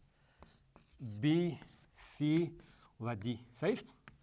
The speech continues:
پس دقت کنید شاگرد عزیز، اگر در درس‌های گذشته یادتان باشه، در چ-، چند ضلعی ها گفتیم به این نقطه ها می‌گیم رأس و به این، اه، قطع خطا یا پاره خطا می‌گیم چی؟ ضلع،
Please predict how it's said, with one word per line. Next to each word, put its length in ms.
پس 200
دقت 380
کنید 180
شاگرد 300
عزیز، 280
اگر 200
در 180
درس‌های 380
گذشته 340
یادتان 260
باشه، 160
در 160
چ-، 240
چند 260
ضلعی 260
ها 220
گفتیم 220
به 80
این 200
نقطه 220
ها 160
می‌گیم 340
رأس 400
و 120
به 100
این، 320
اه، 280
قطع 420
خطا 320
یا 100
پاره 220
خطا 300
می‌گیم 260
چی؟ 160
ضلع، 600